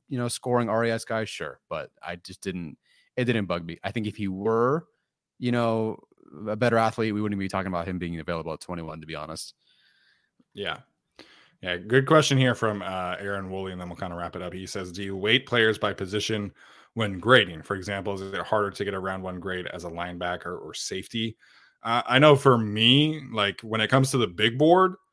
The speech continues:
Speaker 2: like, when I create my big board, I definitely weigh position value there. Like, uh, you know, Bijan Robinson, for example, he's my highest graded player,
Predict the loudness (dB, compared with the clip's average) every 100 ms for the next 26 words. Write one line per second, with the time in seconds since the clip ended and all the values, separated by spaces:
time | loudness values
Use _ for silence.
0 | _ _ -6 0 0 0 -2 0 0 -2
1 | -2 0 4 4 4 0 -6 -4 -2 -2
2 | -4 -4 -4 -6 -8 -10 -8 -6 -6 -6
3 | -8 -6 -4 -4 -8 -12 _ _ _ _
4 | -10 -10 -8 -10 -2 2 4 4 2 2
5 | 2 -2 -6 -6 -6 -10 -8 -8 -10 -8
6 | -6 0 2 2 0 -8 -8 2 4 6
7 | 4 2 2 2 0